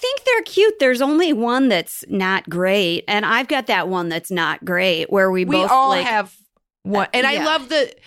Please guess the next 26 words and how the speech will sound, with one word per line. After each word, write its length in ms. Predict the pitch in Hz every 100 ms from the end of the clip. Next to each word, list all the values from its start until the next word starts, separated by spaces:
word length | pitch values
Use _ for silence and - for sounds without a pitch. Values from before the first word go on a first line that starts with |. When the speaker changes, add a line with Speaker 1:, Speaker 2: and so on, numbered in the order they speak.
| - -
Speaker 2:
ladies 400 | 247 247 262 233
in 100 | 220
solidarity 640 | - 202 202 190 196 208
will, 220 | 190 185 -
will 160 | 202
post 340 | 190 185 190 -
their 160 | 196
not 240 | 185 175 180
great 240 | 196 170
picture. 440 | 202 190 185 180 -
And 140 | 196
it's 120 | 175 190
Speaker 1:
Yeah. 300 | 202 196 170
Speaker 2:
such, 140 | 165 -
it's 180 | 196 -
such 140 | 208
schadenfreude. 640 | - 175 180 185 208 190 190
It's 180 | 185 -
so 440 | 180 170 175 - - - _ _
fantastic. 960 | - 202 190 220 175 180 - 220 - -
I 100 | 220
told 280 | - 240
my 100 | 214
husband, 300 | 208 208 214
I 60 | 185
go, 260 | 175 160